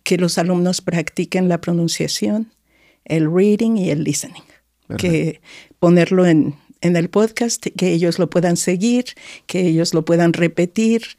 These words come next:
Speaker 1: que escuchen, que traten de entender. Quiero hacer eso dos veces por semana. Quiero seguir creciendo de esa manera. No tengo el, la ambición de llegar al millón.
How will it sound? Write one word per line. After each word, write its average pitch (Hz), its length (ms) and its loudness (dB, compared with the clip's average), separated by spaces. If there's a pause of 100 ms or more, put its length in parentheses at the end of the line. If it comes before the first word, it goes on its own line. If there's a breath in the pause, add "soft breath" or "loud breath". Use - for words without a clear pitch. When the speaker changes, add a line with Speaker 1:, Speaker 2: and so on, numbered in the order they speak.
(360 loud breath)
Speaker 1:
que 165 540 -2
escuchen, 202 800 0
que 160 180 -4
traten 165 420 0
de 170 60 0
entender. 185 520 0 (720 loud breath)
Quiero 190 240 6
hacer 185 240 0
eso 175 220 0
dos 170 220 0
veces 180 300 -2
por 165 180 -6
semana. 160 480 -2
Quiero 208 240 0
seguir 202 340 -2
creciendo 190 580 0
de 170 280 2
esa 180 240 0
manera. 175 480 -4 (360 loud breath)
No 208 220 4
tengo 226 800 4 (320 soft breath)
el, 170 500 0
la 196 400 4
ambición 185 500 0
de 226 120 2
llegar 202 260 2
al 220 120 4
millón. 208 460 2